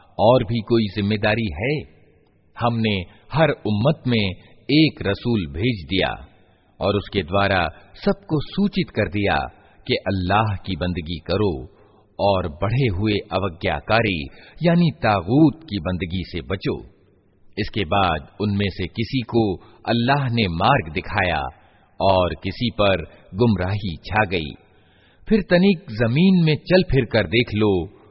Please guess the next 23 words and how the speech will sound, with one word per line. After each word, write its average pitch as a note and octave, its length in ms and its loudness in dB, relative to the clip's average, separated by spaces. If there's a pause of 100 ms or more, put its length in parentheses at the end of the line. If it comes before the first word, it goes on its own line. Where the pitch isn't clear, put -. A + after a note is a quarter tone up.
(140)
कि A#2+ 80 0
झुठलाने G2 560 -2
वालों G#2+ 360 2
का F#2+ 200 2 (520)
क्या D3 160 6 (120)
अंजाम G2 500 0
हो D#2 240 -4
चुका G2 280 -2 (180)
है। C2 260 -8 (680)
ए G2 120 2
नबी, F2+ 500 0 (420)
तुम F#3+ 160 6
चाहे D3 460 2
उनके A#2+ 420 0
मार्ग G#2+ 360 2 (140)
पर G#2+ 240 -2
आने F#2 260 -2
के A2 160 -2
लिए G#2 280 0
कितने G#2 440 -4
ही D#3 240 2
लालायित F#2+ 460 0
हो, G2 280 -2